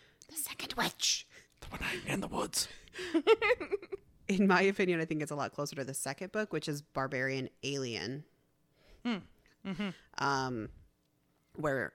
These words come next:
Speaker 1: our, our main character, Liz,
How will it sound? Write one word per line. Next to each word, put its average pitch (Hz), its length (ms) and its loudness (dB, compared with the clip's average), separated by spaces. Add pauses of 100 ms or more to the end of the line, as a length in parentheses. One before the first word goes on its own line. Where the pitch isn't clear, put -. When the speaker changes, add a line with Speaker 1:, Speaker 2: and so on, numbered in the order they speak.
Speaker 1:
our, - 280 -2
our 120 360 -2 (240)
main 147 240 0
character, 135 360 -4
Liz, 135 560 0